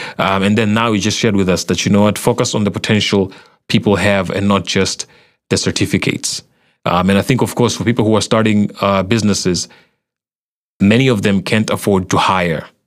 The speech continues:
um, quote unquote, top-notch people. Uh,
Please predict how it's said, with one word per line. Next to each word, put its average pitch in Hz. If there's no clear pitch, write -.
um, 85
quote -
unquote, 98
top-notch 98
people. 85
Uh, 85